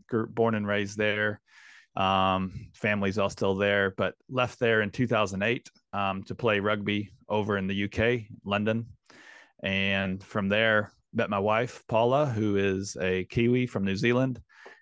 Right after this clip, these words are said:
And yeah, we got married in two thousand twelve, found out we were pregnant with twins in two thousand thirteen. And then a few short months later, packed up everything and moved back to New Zealand,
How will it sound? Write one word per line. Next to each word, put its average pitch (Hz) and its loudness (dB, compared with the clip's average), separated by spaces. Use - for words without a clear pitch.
And 98 0
yeah, 92 0
we 101 -2
got 95 -2
married 98 0
in 95 -4
two 113 -2
thousand 95 0
twelve, 113 2
found 117 0
out 107 0
we 104 -2
were 98 -2
pregnant 107 -4
with 98 -8
twins 117 -2
in 95 -6
two 120 -4
thousand 98 -4
thirteen. 117 -2
And 98 0
then 98 0
a 90 -2
few 113 0
short 101 0
months 104 -4
later, 107 2
packed - -2
up 104 -2
everything 110 -2
and 98 -4
moved 101 -2
back 98 -2
to - -12
New 90 -6
Zealand, 110 -2